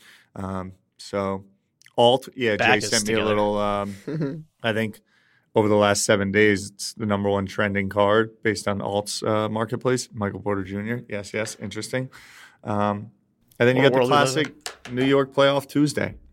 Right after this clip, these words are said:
Speaker 1: Rangers at seven, Knicks at seven thirty. Life is good. How can I complain? I'm hanging with the boys. That's what I got.
Speaker 2: Uh, do we feel good about the Rangers? Do we not feel good about the Rangers? 'Cause they're underdogs in this series, correct?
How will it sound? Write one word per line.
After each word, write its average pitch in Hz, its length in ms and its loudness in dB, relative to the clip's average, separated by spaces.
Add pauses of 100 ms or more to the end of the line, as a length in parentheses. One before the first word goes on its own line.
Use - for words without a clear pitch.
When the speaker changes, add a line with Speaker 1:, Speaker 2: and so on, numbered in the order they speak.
(240)
Speaker 1:
Rangers 107 420 0
at 113 120 -2
seven, 117 380 4
Knicks 113 240 0
at 120 60 -8
seven 113 280 2
thirty. 113 320 2
Life 104 320 0
is 104 120 -6
good. 107 300 4
How 98 160 -4
can 101 140 -8
I 101 120 -2
complain? 113 720 0
I'm 104 140 -10
hanging 107 240 0
with 104 100 -2
the 104 80 -6
boys. 117 440 2 (400)
That's - 140 -12
what 113 100 -2
I - 40 -6
got. 135 160 -6 (1300)
Speaker 2:
Uh, 175 260 4 (200)
do 180 80 2
we 220 100 0
feel 370 200 -2
good 190 180 2
about 240 240 4
the 269 80 0
Rangers? 226 500 -2
Do - 120 -6
we 139 100 -2
not 151 260 -2
feel 196 100 -2
good 185 120 0
about 185 200 -2
the 185 100 -6
Rangers? 185 840 -6 (220)
'Cause 143 140 -6
they're 185 180 4
underdogs 117 500 0
in 92 60 -18
this 104 160 -6
series, 101 260 -8
correct? 139 400 -8